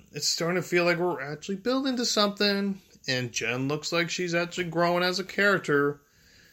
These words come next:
Even though she's been, like, stuck in a stubborn state of, like, just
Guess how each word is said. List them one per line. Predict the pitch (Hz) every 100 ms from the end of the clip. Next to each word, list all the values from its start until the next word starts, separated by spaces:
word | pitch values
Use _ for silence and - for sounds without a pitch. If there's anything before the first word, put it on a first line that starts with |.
| _
Even | - 139 -
though | 147 143
she's | 139 156
been, | 143 147
like, | 147 135 135 -
stuck | - - 143
in | 151
a | 143
stubborn | - - 160 147 143 143 135
state | - 147 143 139
of, | 131
like, | 135 135 135
just | 135 131